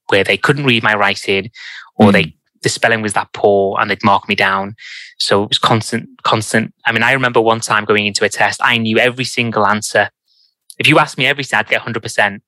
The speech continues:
Speaker 1: I
Speaker 2: Yes,
Speaker 1: scraped a
Speaker 2: yeah.
Speaker 1: pass.
Speaker 2: <sighs> Yeah, that's frustrating, isn't it? That is really
Speaker 1: So, so you're, you're
Speaker 2: Yeah.
Speaker 1: basically kind of, and then people just thinking, "Oh, you didn't put enough effort in," and thinking, "Oh, I know everything. I know, ask me it verbally. I'll ask, I'll answer every single one for you."
Speaker 2: Yeah,
Speaker 1: Um,
Speaker 2: yeah.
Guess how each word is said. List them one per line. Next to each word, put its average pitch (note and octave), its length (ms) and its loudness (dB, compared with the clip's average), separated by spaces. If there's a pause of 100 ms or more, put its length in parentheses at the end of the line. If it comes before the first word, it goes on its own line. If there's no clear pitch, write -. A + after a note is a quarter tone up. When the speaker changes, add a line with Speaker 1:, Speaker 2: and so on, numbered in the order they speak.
(420)
Speaker 1:
I A2 140 2
Speaker 2:
Yes, - 120 -4
Speaker 1:
scraped A2 320 0
a D#2+ 40 -2
Speaker 2:
yeah. D2+ 40 -4
Speaker 1:
pass. - 440 -4 (500)
Speaker 2:
<sighs> - 340 -2 (840)
Yeah, F2+ 260 4
that's - 220 -4
frustrating, F2 640 -4
isn't D2+ 280 -10
it? - 60 -18
That G2+ 220 -2
is F#3 160 -4 (140)
really F3 80 -10
Speaker 1:
So, D#3+ 260 0 (400)
so - 200 0
you're, D3 240 4
you're E3 200 0
Speaker 2:
Yeah. - 40 2 (100)
Speaker 1:
basically C#3 460 -2
kind B2+ 260 0
of, A#2 140 -2
and C#3 120 -2
then B2+ 120 0
people C#3+ 260 0
just B2+ 180 -4
thinking, A#2+ 320 -2
"Oh, A2+ 40 0
you A2+ 160 -2
didn't A2+ 160 -2
put - 140 0
enough A2+ 180 -2
effort - 240 0
in," A#2 120 -2
and A2 120 -6
thinking, B2+ 200 -2
"Oh, C3+ 60 4
I C3+ 80 4
know D3+ 220 4
everything. F3 400 2
I B2+ 60 4
know, D3+ 280 2
ask - 240 -2
me E3 80 0
it G#2 80 -6
verbally. D3+ 400 4
I'll A#2 100 6
ask, C#3 180 0
I'll C3+ 120 0
answer D3 240 -2
every B2+ 200 -4
single B2+ 260 -8
one C3+ 160 2
for B2+ 200 4
you." A2 200 4 (580)
Speaker 2:
Yeah, F#2+ 280 4
Speaker 1:
Um, A#2 260 2
Speaker 2:
yeah. D#3 120 -12